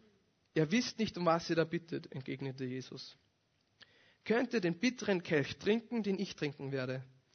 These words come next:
und die Taufe empfangen, mit der ich getauft werden muss?"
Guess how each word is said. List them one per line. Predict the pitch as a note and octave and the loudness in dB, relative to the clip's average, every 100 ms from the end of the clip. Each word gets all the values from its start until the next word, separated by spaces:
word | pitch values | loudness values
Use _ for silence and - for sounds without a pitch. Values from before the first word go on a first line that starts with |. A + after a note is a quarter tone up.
| _ - _ | _ -20 _
und | C#3+ | -2
die | C#3+ | -2
Taufe | C#3 E3+ A3+ - | 4 6 6 4
empfangen, | F3+ F3 E3 E3 E3 | -2 2 2 2 0
mit | D#3+ | 0
der | D#3+ - | 0 0
ich | E3 | -2
getauft | - - C3+ C#3+ - | -6 -8 -6 -8 -6
werden | C#3+ B2+ | -4 -4
muss?" | B2+ B2+ - | -6 -10 -14